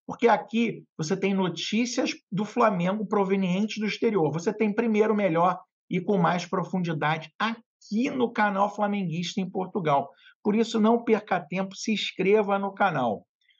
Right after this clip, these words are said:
Vamos lá, galera, muita coisa pra gente falar no vídeo de hoje, aqui direto de Portugal, meus amigos. Flamengo terminou de forma melancólica aí a sua passagem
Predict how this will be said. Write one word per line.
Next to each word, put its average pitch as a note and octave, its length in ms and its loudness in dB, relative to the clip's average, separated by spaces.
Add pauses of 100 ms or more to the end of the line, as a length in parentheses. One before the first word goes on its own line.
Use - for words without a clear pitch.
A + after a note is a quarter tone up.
(140)
Vamos C4 260 6
lá, C#4 180 8
galera, B3+ 320 6
muita B3+ 280 4
coisa A#3 360 4
pra G#3+ 140 0
gente A3+ 240 -4
falar G#3 340 4
no G#3 160 -4
vídeo F#3+ 380 -4
de F3+ 100 -2
hoje, F#3+ 800 2 (200)
aqui G3 640 2 (140)
direto F#3+ 680 4
de F3 140 -4
Portugal, F3+ 800 4
meus D3+ 240 0
amigos. A#2+ 460 -2
Flamengo G3+ 760 2 (400)
terminou G#3 480 4
de F#3 120 -2
forma F#3 340 0
melancólica F3 1120 0
aí C#3+ 320 -2 (280)
a C#3+ 120 0
sua D#3 360 0
passagem C3+ 840 -2